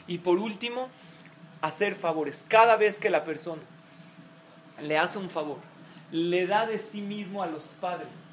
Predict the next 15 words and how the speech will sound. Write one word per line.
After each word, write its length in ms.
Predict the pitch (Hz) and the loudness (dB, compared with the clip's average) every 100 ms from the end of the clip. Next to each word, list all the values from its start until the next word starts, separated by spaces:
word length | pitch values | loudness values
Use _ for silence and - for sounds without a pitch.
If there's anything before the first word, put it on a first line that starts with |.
| - - - - - | -20 -20 -20 -20 -4
le 140 | 170 | 2
da 80 | 202 | 4
de 80 | 214 | 4
sí 100 | 214 | -2
mismo 240 | 208 196 | -4 -2
a 60 | 202 | -2
los 160 | 165 | -2
demás, 300 | 156 175 226 - | -6 -4 -6 -6
eleva 460 | 185 180 214 247 226 | -8 -4 -2 0 -2
a 60 | |
los 220 | 185 170 | -2 -8
padres 440 | - 208 220 220 165 | -4 0 0 -2 -6
de 80 | 185 | -8
una 220 | 202 196 | -6 -6
manera 500 | 170 170 185 208 | -6 -8 -6 -6